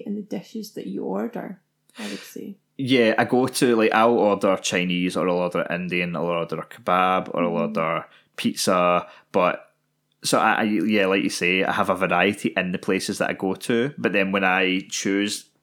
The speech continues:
Speaker 2: the place I'm going to, I get
Speaker 1: The
Speaker 2: the
Speaker 1: same
Speaker 2: thi-,
Speaker 1: thing. <laughs>
Speaker 2: the thing that I get from that place.
Speaker 1: <laughs>
Speaker 2: I, it's just difficult because, like, a takeaway's a treat. Like, it never used to be. I used to eat takeaway every night of the week, but you put
Speaker 1: Don't
Speaker 2: the,
Speaker 1: tell people that.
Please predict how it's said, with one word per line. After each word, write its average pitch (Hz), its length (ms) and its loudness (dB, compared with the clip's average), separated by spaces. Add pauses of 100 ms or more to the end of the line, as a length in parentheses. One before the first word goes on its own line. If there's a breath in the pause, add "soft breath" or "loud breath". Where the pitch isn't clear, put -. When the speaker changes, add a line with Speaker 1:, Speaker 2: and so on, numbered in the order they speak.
(420)
Speaker 2:
the 110 140 -2
place 110 300 -2
I'm 95 140 0
going 101 240 -2
to, 143 320 0 (480)
I 98 160 2
get 90 400 0
Speaker 1:
The 196 180 -2
Speaker 2:
the 196 80 4
Speaker 1:
same 175 180 -2
Speaker 2:
thi-, 127 100 2 (100)
Speaker 1:
thing. - 340 -10 (180)
<laughs> - 200 -16
Speaker 2:
the 151 260 4
thing 110 380 0
that 107 120 4
I 101 160 2
get 95 260 0
from 95 220 0
that 92 200 0
place. 98 380 2 (340 loud breath)
Speaker 1:
<laughs> - 320 -12
Speaker 2:
I, 196 80 4
it's - 260 0
just 226 160 2
difficult 202 420 2
because, - 520 0 (540)
like, 175 140 2
a 160 40 0
takeaway's 185 480 0
a 151 60 -4
treat. - 520 -2
Like, 135 140 2
it 131 80 0
never 143 140 4
used 101 280 0
to 127 60 0
be. 110 100 4
I 92 60 4
used 98 220 0
to 98 60 0
eat - 100 -4
takeaway 90 400 -4
every 90 260 -2
night 85 160 -2
of 85 60 -4
the 85 60 -6
week, 92 260 -6
but 85 120 -6
you 92 220 -2
put - 80 -18
Speaker 1:
Don't 98 100 -6
Speaker 2:
the, - 60 -6
Speaker 1:
tell - 140 -12
people - 260 -14
that. - 180 -20